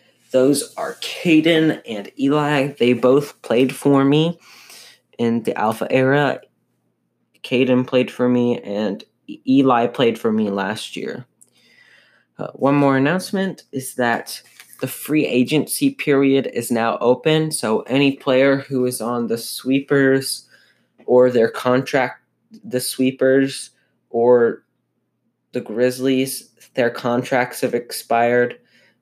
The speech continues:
or any player who's on another team whose contract expired, they are in free agency,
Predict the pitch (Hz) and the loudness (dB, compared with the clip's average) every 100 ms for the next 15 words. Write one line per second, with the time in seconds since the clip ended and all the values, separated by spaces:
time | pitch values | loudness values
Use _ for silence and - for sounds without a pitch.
0 | _ _ 135 139 135 143 139 139 131 135 | _ _ 0 2 4 2 2 0 2 2
1 | 127 131 120 113 113 113 113 - 127 120 | 2 0 0 0 -2 0 0 0 -4 -4
2 | 110 110 110 - _ - - 117 120 - | -6 -6 -6 -10 _ -20 -8 -4 -4 -2
3 | 107 110 - - - 95 104 104 - - | -2 -4 -10 -14 -10 -4 -2 -4 -8 -20
4 | _ - 127 135 135 110 113 110 - 117 | _ -2 2 2 2 2 2 2 0 -4
5 | 110 - 131 131 135 147 147 - 151 156 | -4 -2 2 2 2 -2 -2 0 2 2